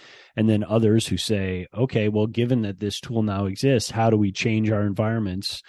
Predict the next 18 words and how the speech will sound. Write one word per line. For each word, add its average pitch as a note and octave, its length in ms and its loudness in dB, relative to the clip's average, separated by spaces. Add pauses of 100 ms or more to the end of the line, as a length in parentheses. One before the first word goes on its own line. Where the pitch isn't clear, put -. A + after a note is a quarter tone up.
(500)
to G2+ 300 4
take G#2 260 0
full A2 160 4
advantage A2+ 440 0
of F2+ 160 -6
it A#2 200 -4
and, G2 500 -6 (100)
and G2 540 -6 (420)
also G#2+ 840 2 (160)
keep - 240 -4
true A#2+ 240 2
to G2+ 80 0
the F2+ 100 -4
values F#2+ 400 -8
that D#2+ 100 -12
we D2+ 140 -14
have?" D2+ 220 -16 (920)
Um, E2+ 380 -6